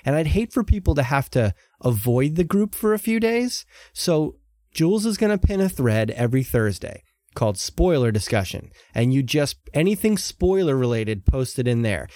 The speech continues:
If it's back talk about previous episodes or other unrelated things, put it in the main page,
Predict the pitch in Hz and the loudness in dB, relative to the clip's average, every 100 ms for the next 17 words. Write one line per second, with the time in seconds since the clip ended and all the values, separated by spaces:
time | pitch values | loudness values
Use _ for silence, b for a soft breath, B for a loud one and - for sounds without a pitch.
0 | B 127 123 101 135 175 185 - - 175 | B -2 -2 -2 -2 0 0 -2 0 2
1 | 170 - 123 113 - 190 170 165 - 160 | 0 0 0 0 2 0 2 0 -2 -2
2 | 156 - 156 151 123 127 151 156 139 151 | -2 0 0 0 0 0 0 0 0 0
3 | 143 143 139 123 143 135 135 - B B | 0 0 -2 -2 -2 0 -2 -4 B B
4 | _ _ _ - 151 139 139 135 135 131 | _ _ _ 0 0 2 2 2 2 0
5 | - 123 123 | 0 0 -2